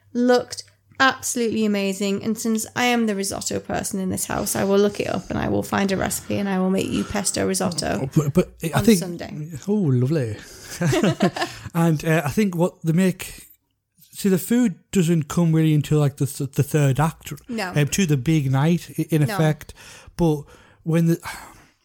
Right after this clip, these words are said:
Speaker 2: I love kitchens. I have a huge thing. I mean, for anybody who doesn't know, I, I love to cook and I love food.
Speaker 1: Mm-hmm.
Speaker 2: It's, it's a big part of my life, and I'm,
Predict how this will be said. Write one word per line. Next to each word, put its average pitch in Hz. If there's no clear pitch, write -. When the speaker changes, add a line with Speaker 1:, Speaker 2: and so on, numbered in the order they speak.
Speaker 2:
I 165
love 185
kitchens. 156
I 147
have 143
a -
huge 180
thing. 151
I 160
mean, 165
for -
anybody 139
who 131
doesn't 123
know, 123
I, 143
I 160
love 139
to 139
cook 131
and 135
I 131
love 131
food. 123
Speaker 1:
Mm-hmm. 208
Speaker 2:
It's, 135
it's 143
a 139
big 147
part 139
of 127
my 131
life, 127
and 127
I'm, 123